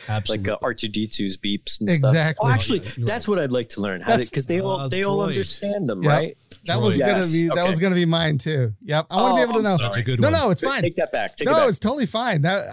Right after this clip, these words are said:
Speaker 3: I, I, I wanna know what in the world R two D two is saying all the time. That would be great. Or
Speaker 2: Mm-hmm.
Speaker 3: Chewbacca. Either one of those guys would be kind of a
Speaker 2: Ah,
Speaker 3: interesting to
Speaker 1: another good one.
Speaker 3: finally really know what they're saying. As far as regular languages, I can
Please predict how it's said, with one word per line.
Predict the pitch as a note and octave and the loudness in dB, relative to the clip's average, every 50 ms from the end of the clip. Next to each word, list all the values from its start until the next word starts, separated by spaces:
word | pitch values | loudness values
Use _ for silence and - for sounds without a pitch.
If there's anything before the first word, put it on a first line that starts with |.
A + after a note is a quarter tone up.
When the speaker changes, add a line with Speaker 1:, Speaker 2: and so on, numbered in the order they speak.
| D3+ F3+ F3 E3+ - | -6 -6 -6 -6 -6
Speaker 3:
I, | - D#3 | -6 -6
I, | D3+ C3 - - | -6 -6 -6 -6
I | - D#3+ | -4 -2
wanna | D#3+ D3+ D#3+ F3+ G3 G#3 G3 | -2 -2 -2 -2 -2 -2 -2
know | G3+ G3 G3 F#3+ F3 | -2 -2 -4 -4 -4
what | D#3+ D#3 D#3+ - - - | -4 -4 -4 -4 -4 -4
in | F3+ | -4
the | E3+ | -4
world | D#3+ D#3+ E3+ E3+ E3 D#3+ D#3 D#3 C#3+ C3+ - - | -2 -2 -2 0 0 0 0 -2 -2 -6 -6 -6
R | D#3+ D#3 D3+ | -4 -4 -2
two | - - D#3 D3 | 0 0 0 0
D | C#3 D3+ - E3 C3 D3 D3 | 0 -2 -6 -6 -6 -6 -4
two | C3 - C#3+ C#3 | -4 -2 -2 -2
is | B2+ B2+ - | -2 -2 -2
saying | - D#3 C#3+ C#3+ C#3 C3 B2 A#2+ | -2 -2 -2 -2 -2 -2 -2 -4
all | - B2 B2 | -4 -6 -6
the | B2+ B2 | -6 -6
time. | - C3+ B2 A#2+ A#2 A#2 A#2 A#2 A2 C3 - _ - | -4 -4 -2 -2 -4 -4 -6 -6 -8 -10 -10 _ -4
That | D3 D3 | -4 -2
would | C3+ B2 | -2 -2
be | C3+ | -2
great. | A#2 D3 C#3 - | -2 -2 -2 0
Or | - A3+ B3 A#3+ | 2 2 2 2
Speaker 2:
Mm-hmm. | G3+ G3+ F#3+ D#3 | 2 0 0 0
Speaker 3:
Chewbacca. | E3+ D#3 C#3 C3 - B2 A2+ A#2 - _ | 0 0 0 -2 -2 -4 -6 -6 -8 _
Either | F3+ F3 D#3+ F3+ E3+ | -4 -2 -2 0 0
one | D#3+ D#3 D3+ | 0 0 0
of | C#3 | 0
those | C3+ C3+ B2+ A2 | 0 0 0 -2
guys | - C#3+ B2+ B2 A#2+ A2 B2 | -2 -4 -2 -2 -4 -4 -6
would | B2+ A2+ | -6 -6
be | B2+ B2 | -8 -6
kind | - C#3+ C3+ C3 B2+ | -4 -4 -2 -2 -2
of | A2+ | -2
a | A#2+ A#2+ | -2 -2
Speaker 2:
Ah, | G#2+ F#2+ F#2+ G2 B2 D3+ F#3+ B3+ C#4 C#4+ D4+ D4+ D4 | -2 -2 -2 -2 -2 -2 -2 -2 -2 -2 -2 0 2
Speaker 3:
interesting | C#4 A3+ F3 D#3+ D#3+ F3+ F#3 | 2 4 4 2 2 4 4
to | E3+ D3 | 4 4
Speaker 1:
another | C3+ | 4
good | - | 2
one. | F#3+ F#3+ | 2 0
Speaker 3:
finally | G#3 A3+ A3 A3 G#3 | 2 2 0 0 0
really | F3 G3 G#3 G3+ G3 F#3 | 2 2 2 2 2 2
know | E3+ D#3+ E3+ E3 E3 | 2 2 2 2 0
what | D#3 E3 - - | 0 -2 -2 -2
they're | D3+ C3+ | 0 0
saying. | B2+ - - C3+ B2+ A#2+ A2+ G#2+ G#2 - _ - | 0 0 -2 -2 -2 -2 -4 -4 -6 -8 _ -6
As | D#3+ | -4
far | - A3+ A3 G3+ | 0 2 2 4
as | F3 D3 D3 | 4 4 2
regular | F3 F#3 F3+ E3+ F#3 F3 E3+ | 2 0 0 0 -2 -2 -2
languages, | D#3+ D#3+ D#3+ D#3+ D#3+ C#3 C#3+ F#3 | 0 0 0 0 -2 -2 -2 -2
I | A#3 G#3+ | -4 -2
can | - F3+ D#3 | 0 0 0